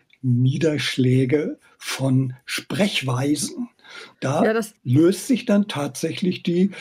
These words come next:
Speaker 1: Natur auf und das
Speaker 2: Das
Speaker 1: kann man ziemlich deutlich nachweisen bei Exponenten wie, äh, Foucault oder wie Butler, die ja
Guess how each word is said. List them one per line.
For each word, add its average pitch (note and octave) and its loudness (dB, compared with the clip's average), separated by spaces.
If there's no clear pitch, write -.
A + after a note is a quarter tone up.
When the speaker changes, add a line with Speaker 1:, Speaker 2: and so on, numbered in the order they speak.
Speaker 1:
Natur D3 -2
auf C#3 -4
und F#3+ 2
das - -6
Speaker 2:
Das F#3 -4
Speaker 1:
kann D#3+ 0
man E3 0
ziemlich F#3 2
deutlich E3 0
nachweisen D3 0
bei D3 0
Exponenten C#3+ 0
wie, C3 0
äh, D4 -4
Foucault C#3 -4
oder C3+ -6
wie C#3 -4
Butler, D3+ -6
die D3 0
ja D#3 0